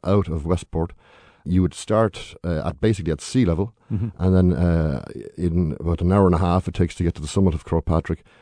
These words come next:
Speaker 1: across very, very rough, screedy ground and quite dangerous ground towards the top, uh, very, very loose, uh, rock.
Speaker 2: What's the history and why are there all these,
Speaker 1: So
Speaker 2: um, church groups going up and so on?
Speaker 1: Because, uh, Saint Patrick came to Ireland in four thirty-two.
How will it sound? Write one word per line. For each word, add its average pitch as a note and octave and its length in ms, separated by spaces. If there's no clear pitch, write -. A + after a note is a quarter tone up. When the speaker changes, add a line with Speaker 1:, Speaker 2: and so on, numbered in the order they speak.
Speaker 1:
across F2+ 260
very, A2 260
very F#2+ 240
rough, F2+ 420
screedy F#2+ 480
ground E2+ 460
and D#2+ 380
quite A#2 320
dangerous A2 340
ground F2+ 240
towards F2 220
the D#2+ 80
top, - 420
uh, D#2+ 280
very, D#2 260
very F2 160
loose, F2 520
uh, D2+ 240
rock. E2 380
Speaker 2:
What's E3 240
the E3 120
history D3+ 360
and C#3 140
why C#3 100
are C#3+ 100
there B2+ 180
all B2+ 120
these, A#2+ 360
Speaker 1:
So A#2 280
Speaker 2:
um, G#2+ 180
church - 280
groups A2 220
going F#2+ 260
up F2 140
and G2 120
so - 120
on? G2+ 80
Speaker 1:
Because, F#2 560
uh, D#2+ 220
Saint G2 220
Patrick B2 260
came G2 120
to F#2 100
Ireland F2+ 240
in D#2+ 300
four F2+ 320
thirty-two. F2 640